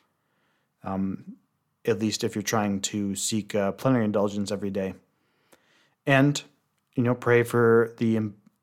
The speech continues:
intentions of the Pope every single day, and make a general intention to receive as many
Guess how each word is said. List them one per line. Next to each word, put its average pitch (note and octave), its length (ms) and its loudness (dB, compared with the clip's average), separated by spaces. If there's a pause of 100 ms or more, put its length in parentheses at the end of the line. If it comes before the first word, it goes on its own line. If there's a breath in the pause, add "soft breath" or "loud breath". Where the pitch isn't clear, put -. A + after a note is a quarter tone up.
intentions A2 500 -2
of G2+ 40 -6
the G2+ 80 -4
Pope C#3 240 2
every C3 200 2
single C3+ 240 2
day, C3 320 4 (920)
and B2+ 460 2 (1500)
make A#2+ 220 0
a A2 60 0
general A2 600 2
intention G#2 520 -4
to G2+ 80 -4
receive G#2 340 -2
as G2+ 140 -8
many G2+ 420 -2